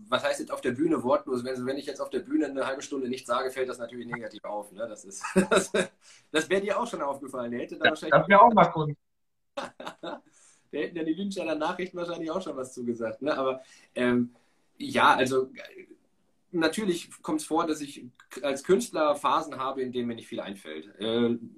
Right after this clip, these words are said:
Speaker 1: das passiert, klar. Da kann man dann entweder wütend auf sich sein oder sagen, "Ach, das wird schon wieder." Ähm, das kommt vor. Aber dass ich auf der Bühne jetzt so lange irgendwie nichts
Speaker 2: Ja.
Speaker 1: von mir gebe, das kommt eher nicht vor, es sei denn, ich hab irgendwie,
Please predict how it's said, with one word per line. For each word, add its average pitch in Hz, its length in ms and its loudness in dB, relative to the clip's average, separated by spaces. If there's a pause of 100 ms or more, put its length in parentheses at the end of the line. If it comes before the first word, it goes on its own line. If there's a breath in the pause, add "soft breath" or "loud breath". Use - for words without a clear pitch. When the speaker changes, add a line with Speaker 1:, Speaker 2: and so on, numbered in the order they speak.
(140)
Speaker 1:
das 120 180 -4
passiert, - 520 -8
klar. - 320 -6 (100)
Da 104 140 2
kann 135 160 0
man 123 140 4
dann 117 160 4
entweder 117 420 0
wütend 156 200 2
auf 147 140 4
sich 131 120 -2
sein 131 240 2
oder 113 220 0
sagen, 113 280 -2
"Ach, - 60 -8
das - 180 -8
wird 143 120 -4
schon 143 160 -4
wieder." 143 280 0 (480 soft breath)
Ähm, 117 320 0 (200)
das 117 160 -8
kommt 131 200 -4
vor. 113 400 -2
Aber 110 180 -4
dass 113 140 -6
ich 120 120 -8
auf 120 80 -8
der - 100 -2
Bühne 156 300 0
jetzt 135 180 -4
so 131 80 0
lange 131 240 0
irgendwie 123 560 0 (840 soft breath)
nichts 151 420 -2
Speaker 2:
Ja. - 20 -2
Speaker 1:
von 165 140 4
mir 160 140 4
gebe, 147 260 4
das 135 140 -4
kommt 127 180 -2
eher 120 140 6
nicht 151 180 -2
vor, 135 160 2
es 123 80 0
sei 123 100 0
denn, 127 160 2
ich 120 120 -2
hab 117 160 -6
irgendwie, 110 380 -4